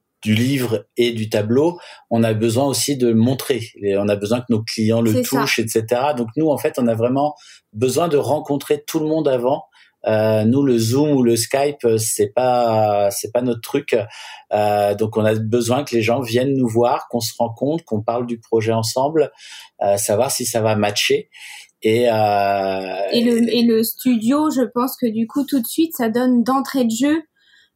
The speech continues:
Speaker 2: Euh, quand la personne rentre au studio, elle, euh, elle sait où elle met les pieds, entre guillemets, parce que elle va voir du livre, elle va voir des tableaux.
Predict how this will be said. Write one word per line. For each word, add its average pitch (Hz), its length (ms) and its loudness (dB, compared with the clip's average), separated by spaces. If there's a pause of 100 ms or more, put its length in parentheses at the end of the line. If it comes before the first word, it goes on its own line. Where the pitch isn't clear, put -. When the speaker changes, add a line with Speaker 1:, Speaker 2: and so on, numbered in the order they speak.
(120)
Speaker 2:
Euh, 190 760 -2
quand 226 200 -2
la 208 220 0
personne 226 420 -2
rentre 226 580 -2 (400)
au 220 100 0
studio, 233 600 0
elle, 214 280 -2
euh, 190 380 -2
elle 196 80 -4
sait - 240 -2
où 247 120 2
elle 233 140 4
met 233 100 4
les 233 160 2
pieds, 247 180 -4
entre 233 260 -2
guillemets, 233 440 0
parce 185 160 -8
que - 140 -8
elle 196 400 -2
va 196 180 -4
voir 196 280 -6
du 226 140 0
livre, 254 320 2
elle 202 120 -2
va 196 100 -6
voir 196 160 -6
des 208 120 -2
tableaux. 233 420 0